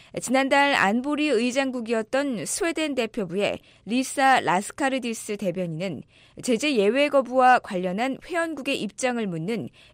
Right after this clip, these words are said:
비오에이의 질문에 관련 사안에 대해서는 언급할 수 없다고 답했습니다. 앞서 아이오씨는 지난달 삼십일일 비오에이에 보낸 이메일에서 매우 한정된 숫자의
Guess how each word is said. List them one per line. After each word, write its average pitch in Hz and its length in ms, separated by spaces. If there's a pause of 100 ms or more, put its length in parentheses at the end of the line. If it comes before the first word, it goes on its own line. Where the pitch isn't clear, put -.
(120)
비오에이의 254 560
질문에 175 480 (320)
관련 220 340
사안에 269 320
대해서는 214 640
언급할 185 480
수 175 220
없다고 135 500
답했습니다. 139 720 (880)
앞서 247 400
아이오씨는 254 800
지난달 240 440
삼십일일 247 760 (100)
비오에이에 254 500
보낸 226 360
이메일에서 190 680 (300)
매우 208 220
한정된 330 680
숫자의 262 640